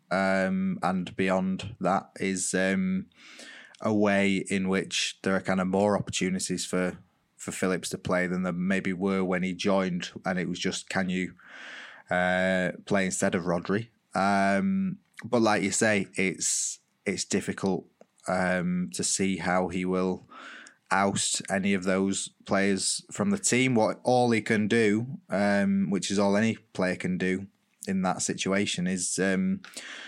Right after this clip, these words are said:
make the most of his, his opportunities. Um, you know, I don't think anyone at this stage last summer would have thought that, um,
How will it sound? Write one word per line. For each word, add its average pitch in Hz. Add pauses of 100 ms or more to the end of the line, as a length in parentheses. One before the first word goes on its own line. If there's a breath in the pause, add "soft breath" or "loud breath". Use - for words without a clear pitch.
(140 loud breath)
make 101
the 98
most 98
of 92
his, 92 (840 loud breath)
his 101
opportunities. 98
Um, 87
you 98
know, 90
I -
don't 95
think 98
anyone 98
at 87
this 101
stage 98
last 107
summer 117
would 113
have 101
thought 101
that, 95 (220)
um, 95